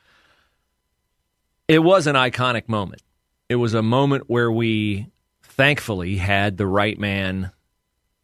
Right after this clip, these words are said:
in the job when we needed him. Uh, George Bush had a lot of malaprops, and he was, uh, a guy whose, uh, second term did not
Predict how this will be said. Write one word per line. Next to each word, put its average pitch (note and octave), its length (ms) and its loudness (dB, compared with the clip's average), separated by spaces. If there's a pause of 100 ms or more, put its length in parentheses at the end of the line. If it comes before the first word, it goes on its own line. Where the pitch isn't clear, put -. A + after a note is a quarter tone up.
(400)
in B2 140 0
the A2+ 80 0
job G2+ 580 0 (1300)
when G#2+ 180 0
we G#2 100 0
needed A2+ 280 0
him. D#2 200 -12 (1600)
Uh, E2+ 280 -4
George A#2 340 0
Bush A#2 180 0
had A2 120 2
a G2+ 40 0
lot G2 180 0
of F2+ 60 -6
malaprops, B2 840 0
and E2+ 120 -8
he C#2+ 80 -20
was, D2 340 -14
uh, D2 380 -10
a A2+ 80 -4
guy G#2+ 280 0
whose, F#2+ 360 -4
uh, E2+ 100 -4
second G#2 400 -2
term G#2 260 -2
did F#2 160 -8
not G2+ 240 -4